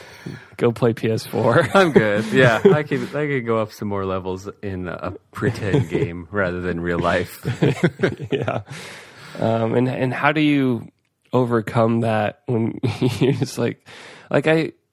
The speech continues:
Speaker 1: I've, like, I look back objectively and I see that I've done so much stuff in the past year. I released, like, a hundred episodes of podcasts. I've made all kinds of videos and different things, but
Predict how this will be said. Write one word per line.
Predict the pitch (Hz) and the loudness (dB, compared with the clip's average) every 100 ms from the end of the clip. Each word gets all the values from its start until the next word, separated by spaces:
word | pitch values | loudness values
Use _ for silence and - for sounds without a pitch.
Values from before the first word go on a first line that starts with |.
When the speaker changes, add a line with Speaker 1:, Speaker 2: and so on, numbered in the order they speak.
| - | 2
Speaker 1:
I've, | 160 175 170 - | 2 2 -2 2
like, | 151 156 | 2 4
I | 160 | 4
look | 190 202 | 4 2
back | 156 147 151 - | 2 4 2 0
objectively | 139 110 120 127 156 147 160 | 0 2 2 2 2 2 2
and | 143 | 2
I | 127 | 2
see | - 160 | 2 0
that | 139 123 120 | 4 2 2
I've | 131 147 | 0 2
done | 151 139 127 | 4 4 2
so | 110 - 127 127 | -2 0 4 4
much | 120 113 | 2 0
stuff | - 113 110 120 | -4 -4 -4 -4
in | |
the | 117 | -6
past | 117 113 107 120 | -4 -6 -6 -6
year. | 117 | -4
I | 113 | -2
released, | 117 117 113 - | 0 0 -2 -4
like, | 110 107 - - - - _ | -4 -6 -12 -18 -20 -20 _
a | - | -6
hundred | - 139 139 131 127 | 0 2 4 4 2
episodes | 123 123 - 139 127 123 | 0 -2 0 2 2 -2
of | 110 | -2
podcasts. | 117 117 113 117 117 113 - 113 | 2 0 2 0 2 0 -2 -4
I've | 113 - - - - - - - | -4 -8 -14 -20 -20 -20 -20 -6
made | 113 127 123 123 123 123 113 | 2 4 4 4 4 2 -2
all | - 120 120 | 0 2 2
kinds | 131 120 | 2 2
of | 117 | 2
videos | 110 117 117 117 | 0 2 4 2
and | 123 | 2
different | 123 - - | 0 -2 0
things, | 120 120 | 2 2
but | 107 117 | 0 0